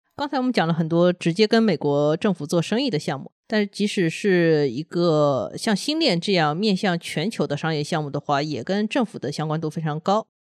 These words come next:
星链的话是目前全球规模最大的卫星发射计划，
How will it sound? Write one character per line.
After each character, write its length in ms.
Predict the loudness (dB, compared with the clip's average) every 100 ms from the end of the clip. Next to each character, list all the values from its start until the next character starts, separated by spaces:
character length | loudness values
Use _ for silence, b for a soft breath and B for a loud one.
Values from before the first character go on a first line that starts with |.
| _ _ -10
星 200 | -4 0
链 160 | 0 2
的 80 | 2
话 160 | 0
是 240 | 0 0 0
目 200 | 2 2
前 240 | 2 0
全 360 | 0 -2 -2 -2
球 260 | 2 2
规 220 | 4 2 2
模 180 | 2
最 180 | 0 0
大 160 | 2 2
的 140 | 2
卫 140 | 2 0
星 200 | 0 0
发 220 | 0 0
射 160 | 2
计 180 | 0 -2
划， 200 | -4 -8